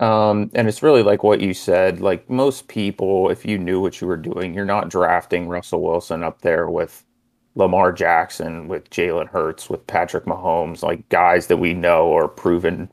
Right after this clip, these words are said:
producers fantasy-wise in the, in the N F L. Um, well, I think with this guy, you gotta figure, you just look at that supporting cast in Denver, and you gotta figure that,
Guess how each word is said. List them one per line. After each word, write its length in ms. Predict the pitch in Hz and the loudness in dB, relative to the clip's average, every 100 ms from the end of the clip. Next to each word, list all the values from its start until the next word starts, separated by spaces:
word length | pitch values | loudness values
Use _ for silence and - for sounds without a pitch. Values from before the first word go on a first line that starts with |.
| - | -6
producers 880 | - 90 85 87 - 92 98 82 - | -2 -2 -2 -6 -4 0 0 -2 -4
fantasy-wise 920 | 95 87 92 - 92 98 95 95 95 | -2 -2 -4 -4 0 2 2 0 -2
in 120 | 98 | -6
the, 260 | 98 95 - | -4 -4 -4
in 100 | 101 | -4
the 100 | 101 | -2
N 100 | 101 | -4
F 160 | 98 113 | -2 0
L. 380 | 101 101 101 - _ _ _ - | 2 2 0 -8 _ _ _ -2
Um, 520 | 104 104 98 92 98 - _ _ _ _ _ | 2 4 2 0 -6 -12 _ _ _ _ _
well, 200 | 143 151 143 | 0 2 2
I 60 | |
think 240 | - 175 110 | 0 0 0
with 140 | 90 | 2
this 220 | 101 98 | 2 2
guy, 180 | - 104 | 2 2
you 180 | 101 113 | 2 0
gotta 380 | 113 101 110 113 | 4 4 6 4
figure, 560 | - 107 107 107 104 | 0 0 4 4 4
you 100 | 117 | 2
just 200 | 120 135 | -2 -2
look 200 | 110 117 | 0 0
at 80 | 101 | 0
that 180 | 117 - | 0 -2
supporting 480 | 104 - 101 101 98 | -4 -4 0 0 -2
cast 460 | - 90 92 - | -4 -4 -4 -6
in 160 | 90 87 | -12 -6
Denver, 380 | 95 90 98 95 | -6 -6 -6 -6
and 100 | 98 | -6
you 80 | 87 | -4
gotta 320 | 101 92 87 | 2 2 2
figure 460 | - 87 87 85 - _ | -2 -4 -2 -4 -6 _
that, 260 | 90 82 | -4 -4